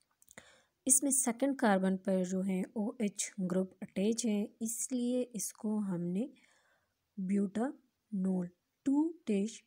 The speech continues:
ब्यूटानॉल जो है इसका नाम दिया जाता है। इसको आप टू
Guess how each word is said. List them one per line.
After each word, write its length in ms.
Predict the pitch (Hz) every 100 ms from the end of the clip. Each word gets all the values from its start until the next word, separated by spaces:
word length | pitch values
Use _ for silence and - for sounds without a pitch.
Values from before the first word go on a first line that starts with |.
| _ -
ब्यूटानॉल 680 | 202 196 190 180 180 190 214
जो 160 | 202
है 240 | 180 185 185 - _ _
इसका 300 | - - 220
नाम 280 | 190 180 185 - _ _ _ -
दिया 240 | 185 185
जाता 340 | 175 180 - 208
है। 200 | 220 220 233
इसको 320 | 214 - 208 254 208
आप 260 | 185 208 _ _ -
टू 200 | 247